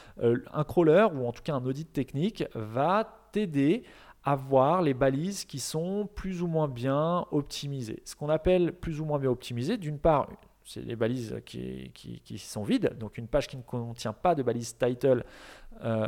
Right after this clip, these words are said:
bon, ça n'arrive pas puisque par, par définition, Google va créer la title si tu n'en as pas défini, mais bref, euh, l'idée, c'est d'avoir une balise title qui est entre cinquante-six et soixante-huit caractères. Là, c'est ce qu'on appelle,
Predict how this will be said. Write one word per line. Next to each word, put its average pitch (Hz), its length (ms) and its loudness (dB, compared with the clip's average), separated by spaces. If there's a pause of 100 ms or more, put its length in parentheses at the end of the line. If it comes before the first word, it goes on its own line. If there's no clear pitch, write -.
bon, 104 140 -8
ça - 160 -6
n'arrive 107 240 -2
pas 117 120 4
puisque - 220 -4
par, 104 400 -2
par 104 160 -4
définition, 110 460 -8
Google 107 320 4
va 101 100 2
créer 120 240 0
la 110 100 4
title 107 380 2
si - 160 -10
tu - 140 -10
n'en 107 100 -2
as 101 80 0
pas 101 140 -4
défini, 160 400 -2
mais 143 100 -2
bref, 160 340 2 (560)
euh, 139 160 -4
l'idée, 165 520 4
c'est 202 160 -2
d'avoir 170 500 4
une 139 100 -4
balise 156 280 2
title 160 640 6
qui 147 260 2
est 175 160 6
entre 156 560 2 (380)
cinquante-six 170 1400 -4
et 156 180 2
soixante-huit 160 680 0
caractères. - 680 2
Là, 151 220 6
c'est 196 160 0
ce - 120 -4
qu'on 151 520 -4
appelle, 135 520 4